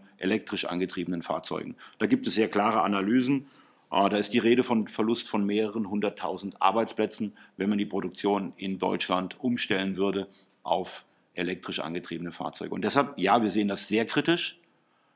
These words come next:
Wir wollen aber hier nicht mit, äh, sanktionierischen Maßnahmen, äh, gegen angehen, sondern wir wollen einen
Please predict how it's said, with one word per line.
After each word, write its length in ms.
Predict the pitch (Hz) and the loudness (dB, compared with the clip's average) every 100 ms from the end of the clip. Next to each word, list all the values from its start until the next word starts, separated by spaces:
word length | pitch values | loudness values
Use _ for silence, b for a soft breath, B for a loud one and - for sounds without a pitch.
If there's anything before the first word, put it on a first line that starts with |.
| - | -4
Wir 120 | 101 | 6
wollen 200 | 120 127 | 8 8
aber 140 | 117 | 8
hier 140 | 107 120 | 6 6
nicht 200 | 117 110 | 6 4
mit, 320 | 104 - - | 0 0 -2
äh, 280 | 90 95 95 | 4 4 4
sanktionierischen 920 | 95 104 - 101 110 104 98 104 98 - | 2 -2 0 2 2 2 0 0 -2 0
Maßnahmen, 720 | 85 110 - 131 135 135 - B B B | 4 4 6 4 6 2 -2 B B B
äh, 260 | - 107 107 | 2 4 4
gegen 240 | 117 117 | 4 4
angehen, 400 | 76 120 123 123 | 4 4 6 6
sondern 220 | 113 107 | 6 4
wir 120 | 104 98 | 4 4
wollen 220 | 113 110 | 4 4
einen 240 | 104 107 | 2 0